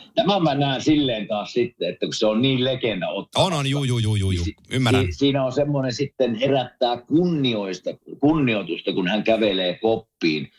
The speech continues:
Speaker 1: ja sanoo, mitä sanoo. On se sitten jääkiekkoa tai muuta jääkiekko ulkopuolista asiaa, niin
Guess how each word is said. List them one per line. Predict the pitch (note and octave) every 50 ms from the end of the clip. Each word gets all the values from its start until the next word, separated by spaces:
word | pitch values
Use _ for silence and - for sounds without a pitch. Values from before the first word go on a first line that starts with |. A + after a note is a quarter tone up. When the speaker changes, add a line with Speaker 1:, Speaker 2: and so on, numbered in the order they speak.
| _ _ -
Speaker 1:
ja | - -
sanoo, | - C3 C#3 C#3+ C3+ A#2+ G#2+ G2
mitä | A2+ D#3 E3+ - D3+ A#2 F#2+
sanoo. | F2+ - G2 F2+ F2+ F2+ - -
On | - G3 G#3
se | A#2 A2
sitten | - - - A2 B2
jääkiekkoa | C#3 C#3+ C3+ B2 - - G#2+ G2+ - - - A2 G#2+ G#2 G#2 -
tai | G#2+ G#2 G#2 G2+
muuta | G#2 B2+ C#3 B2+ C3 A2 G2+
jääkiekko | G#2+ A2+ A2 G#2+ - G#2+ - - G#2
ulkopuolista | F2+ A2 G#2+ F#2+ - F2+ - F2+ F2+ F2 - - -
asiaa, | - - - F#2+ F2+ F2 F2+
niin | F2 D#2+